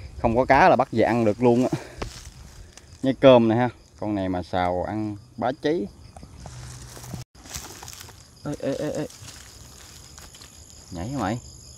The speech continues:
Nhảy hả mày? Có bộ nhái nhiều dữ ta. Nhái cơm không à?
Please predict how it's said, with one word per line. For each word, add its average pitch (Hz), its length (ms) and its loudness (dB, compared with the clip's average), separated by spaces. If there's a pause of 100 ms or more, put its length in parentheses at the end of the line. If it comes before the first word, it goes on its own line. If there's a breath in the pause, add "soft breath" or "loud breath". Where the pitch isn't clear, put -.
(2750)
Nhảy 131 280 2
hả 160 80 2
mày? 120 360 2
Có 117 100 0
bộ 107 180 4
nhái 135 200 2
nhiều 110 220 4
dữ 127 180 2
ta. - 160 6 (720)
Nhái 147 80 -6
cơm 143 200 8
không 135 100 6
à? 123 80 2